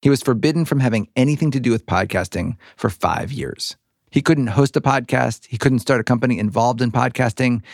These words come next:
He couldn't do any consulting on podcasts. In effect, he had to exile himself completely from the industry he had helped build.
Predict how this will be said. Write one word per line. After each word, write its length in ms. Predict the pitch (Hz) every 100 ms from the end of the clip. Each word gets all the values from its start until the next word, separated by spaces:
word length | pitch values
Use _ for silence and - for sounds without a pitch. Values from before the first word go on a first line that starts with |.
| -
He 100 | -
couldn't 180 | 151 139
do 140 | 147
any 120 | 135
consulting 600 | 117 123 - 170 156 113
on 120 | 101
podcasts. 760 | 90 80 - - - - - - _ _ _ _ - -
In 100 | 127
effect, 540 | 104 175 170 - - _ _ _
he 120 | -
had 100 | 135
to 200 | 143 -
exile 400 | 135 139 123 123
himself 400 | 117 110 123 117 -
completely 720 | 117 - 127 - 85 - - _
from 180 | - 120
the 120 | 117
industry 360 | 127 143 - 107
he 140 | 92
had 80 | 107
helped 280 | 104 90 -
build. 360 | 104 92 -